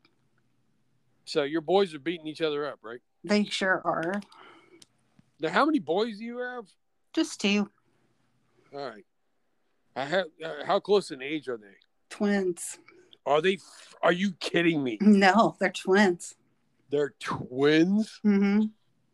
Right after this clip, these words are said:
Speaker 1: Oh, and they beat the crap out of each other.
Speaker 2: Oh, all the time. They love it.
Speaker 1: See? They're retarded.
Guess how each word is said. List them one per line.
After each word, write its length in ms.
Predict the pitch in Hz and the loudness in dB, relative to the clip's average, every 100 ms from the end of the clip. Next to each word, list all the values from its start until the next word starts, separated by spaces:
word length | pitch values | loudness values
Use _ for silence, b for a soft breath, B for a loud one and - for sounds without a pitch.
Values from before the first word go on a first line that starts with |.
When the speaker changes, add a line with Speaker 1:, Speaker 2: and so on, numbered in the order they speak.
| _ 110 | _ -8
Speaker 1:
Oh, 500 | 107 110 107 104 101 | -4 -2 -2 -4 -6
and 140 | 101 | -8
they 80 | 104 | -8
beat 200 | 107 120 | -6 -8
the 60 | - | -2
crap 280 | 123 117 110 | 2 2 2
out 100 | 107 | -4
of 80 | 104 | -6
each 140 | - | -6
other. 240 | 104 95 _ - | -8 -8 _ -2
Speaker 2:
Oh, 240 | 190 214 | 2 4
all 100 | 165 | 2
the 80 | 185 | 0
time. 360 | - 190 185 175 _ _ _ - | 0 0 0 -2 _ _ _ -8
They 80 | 170 | -4
love 200 | 170 160 | -2 -4
it. 180 | 156 _ - _ _ _ _ _ _ _ _ _ _ _ _ _ _ _ _ _ _ _ _ | -8 _ -20 _ _ _ _ _ _ _ _ _ _ _ _ _ _ _ _ _ _ _ _
Speaker 1:
See? 400 | - 117 127 170 - _ _ _ _ _ _ _ _ _ _ _ - | -10 -4 -2 -4 -10 _ _ _ _ _ _ _ _ _ _ _ -4
They're 200 | 117 120 | 0 0
retarded. 480 | 131 - 160 156 | -2 2 4 4